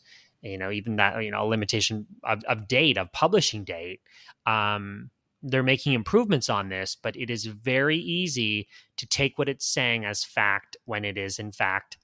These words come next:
not true. So for as quickly as, you know, you can get an answer, a really captivating answer, it's on you to make sure that the answer you're getting is actually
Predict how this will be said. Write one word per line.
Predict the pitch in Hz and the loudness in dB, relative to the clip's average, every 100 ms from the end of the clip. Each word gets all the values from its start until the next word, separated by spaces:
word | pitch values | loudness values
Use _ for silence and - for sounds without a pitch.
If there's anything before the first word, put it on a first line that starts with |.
| _ | _
not | 113 131 135 139 151 - | 2 8 10 10 8 2
true. | - 220 254 175 127 120 | 6 12 12 12 6 -2
So | - 156 143 143 139 - - - _ _ - | 2 6 8 6 4 -4 -20 -20 _ _ -10
for | - 160 | 4 4
as | 147 | 4
quickly | - 196 202 190 175 | 2 2 4 6 6
as, | 165 135 160 | 4 0 0
you | |
know, | 151 | 0
you | 139 | 0
can | 131 131 | -2 -4
get | 117 139 147 160 127 - | 2 8 8 8 4 -2
an | 127 | 0
answer, | 123 160 190 131 110 | 4 4 4 2 2
a | 110 | 0
really | 135 123 127 | -2 0 0
captivating | 123 135 131 127 120 120 117 | 0 -2 -2 -2 -4 0 -2
answer, | 113 123 | 0 0
it's | 113 - | 0 2
on | 120 120 | 0 2
you | 127 | 0
to | 117 | 0
make | 113 110 | -2 -2
sure | - 120 | -2 -2
that | 107 120 | -6 -6
the | 113 | -4
answer | 113 - | -4 -6
you're | 107 104 | -6 -6
getting | 107 101 101 | -4 -4 -8
is | - | -6
actually | 120 107 - - 147 170 202 | 2 2 2 0 2 0 -2